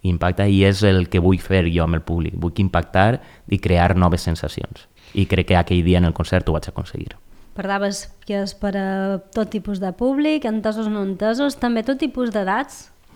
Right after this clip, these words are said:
Speaker 1: Sí, totalment. Eh, jo crec que és un, és un concert per a qualsevol, eh, qualsevol persona, de l'edat que siga,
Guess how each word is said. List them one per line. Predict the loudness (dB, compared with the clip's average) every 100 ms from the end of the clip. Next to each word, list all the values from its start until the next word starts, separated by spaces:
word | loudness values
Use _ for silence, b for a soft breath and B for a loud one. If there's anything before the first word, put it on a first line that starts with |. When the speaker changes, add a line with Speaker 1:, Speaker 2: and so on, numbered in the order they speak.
| B B
Speaker 1:
Sí, | 2 2 B B -2
totalment. | 2 4 4 4 0 -4 -4
Eh, | 2 4 4 4 4 4 2
jo | 2
crec | 2
que | 2
és | 2
un, | 0 0
és | 0 2 2
un | 2
concert | 2 2 2 2
per | 2 0
a | 0
qualsevol, | -2 0 2 4 4 2 0 B B B
eh, | 2 4 4 0
qualsevol | -2 0 0 0
persona, | -2 -2 0 2
de | 0
l'edat | 0 -2
que | -4
siga, | -2 -2 2 0